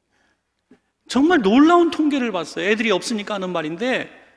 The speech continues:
중학교 애들 사십 몇 프로, 몇 프로가 자살을 생각해 봤대요, 여러분. 여러분, 이거 심각한 상황입니다. 우리는 애가 철없는 애라고 생각하는데, 이불 뒤집어 쓰고 애들이 운다니까요.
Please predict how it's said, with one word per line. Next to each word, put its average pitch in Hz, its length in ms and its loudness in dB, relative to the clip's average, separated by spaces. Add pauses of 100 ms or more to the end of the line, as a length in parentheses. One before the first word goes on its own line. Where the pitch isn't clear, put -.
(400)
중학교 269 560 2
애들 240 460 0
사십 277 600 2
몇 240 200 0
프로, 233 260 -2
몇 202 160 0
프로가 226 720 -2
자살을 302 440 0
생각해 262 400 -4
봤대요, - 320 -14
여러분. - 260 -18 (460)
여러분, 277 240 2
이거 247 160 0
심각한 466 760 -2
상황입니다. 277 560 -8 (480)
우리는 330 480 2
애가 339 220 0
철없는 381 500 0
애라고 277 200 0
생각하는데, 233 480 -4
이불 311 360 2
뒤집어 269 280 -2
쓰고 277 280 -4
애들이 220 260 0
운다니까요. 294 960 -2